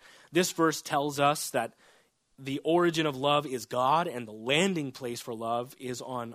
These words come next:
others. Continuing on, it says, "Anyone who does not love does not know God, because God is love." One of the necessary elements of salvation is that you will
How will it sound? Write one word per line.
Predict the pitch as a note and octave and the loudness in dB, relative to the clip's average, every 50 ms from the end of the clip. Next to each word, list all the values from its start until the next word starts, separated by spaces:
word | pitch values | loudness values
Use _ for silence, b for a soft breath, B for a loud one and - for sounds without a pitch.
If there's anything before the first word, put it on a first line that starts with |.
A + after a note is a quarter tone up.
| - - | -10 -8
others. | C3+ C#3+ B2 A2+ G2 - - - - - _ _ _ _ _ _ _ _ _ _ _ _ _ _ _ _ _ _ _ _ _ _ _ | -6 -6 -6 -6 -10 -10 -14 -14 -16 -16 _ _ _ _ _ _ _ _ _ _ _ _ _ _ _ _ _ _ _ _ _ _ _
Continuing | - C3 B2+ A#2+ C#3+ D3 D3 D3 C#3 C3 | -10 -8 -8 -6 -4 -2 -2 -2 0 2
on, | C#3 D#3 D#3 | 2 2 2
it | C#3 | 0
says, | - - C3+ C3 C#3 C#3+ - - B B B B B B B B B B | 0 0 2 2 2 0 -2 -8 B B B B B B B B B B
"Anyone | E3+ F#3+ G#3+ G#3 F#3 F3+ E3+ E3 | 4 6 6 6 6 6 4 2
who | D#3 D#3+ D3+ | 2 -2 -4
does | C#3 C#3 A#2+ B2+ | -4 -4 -4 -4
not | C3 C#3 D3+ E3 F#3 G3 G3 - - | -2 2 4 6 6 6 4 2 -4
love | - C#3 D3 E3 E3+ C#3 A2+ G#2+ G#2 A2 G#2+ - - _ b b b b b b - | -10 -6 -2 0 2 2 0 0 -4 -10 -14 -18 -20 _ b b b b b b -4
does | B2+ D3+ D#3+ F3+ F#3 D3+ | 0 2 2 2 2 0
not | D3+ D3+ D#3 D3+ D#3+ C3 | 0 0 0 0 0 -4
know | C3 B2+ C3 C3 C3+ C3+ C3 C#3 C#3+ C#3+ _ _ _ - B2+ | -6 -6 -4 -2 -2 -2 -4 -6 -8 -12 _ _ _ -14 -8
God, | C3 B2+ B2 A#2 G#2+ F2+ - - _ _ b b b b - | -4 -4 -4 -4 -6 -8 -14 -20 _ _ b b b b -10
because | C3 - C#3+ B2+ A2+ A2 | -6 -4 -4 -4 -4 -4
God | - C3 C3 B2+ B2+ | -2 0 0 0 -2
is | A#2 A#2 A#2+ | -4 -6 -8
love." | B2 A#2+ A2 G2 F#2+ - - _ _ _ _ b b b b b b | -8 -8 -8 -8 -12 -20 -20 _ _ _ _ b b b b b b
One | C#3+ D#3 | 2 2
of | E3 D3+ | 2 2
the | C#3+ | 0
necessary | C3 C#3 D#3+ F#3+ F#3+ - - F3+ - - F3+ D#3+ D3+ D3 | 0 0 2 2 2 2 0 -2 0 0 2 2 2 4
elements | D3 D3+ D#3+ D#3 D3+ C3 C#3+ | 4 2 2 2 0 -2 -4
of | C3 | -6
salvation | - - C#3 B2+ A#2+ C#3 D3 E3 - - A#2+ A#2 A2+ B B B B B | -2 -2 0 0 0 0 -2 -2 -4 -6 -8 -8 -10 B B B B B
is | B D3 C#3+ | B -4 0
that | C#3 D3 B2+ | 0 0 -2
you | C3 D#3+ F#3 F3+ | 0 -2 0 2
will | D#3+ D3+ C#3+ | 2 0 0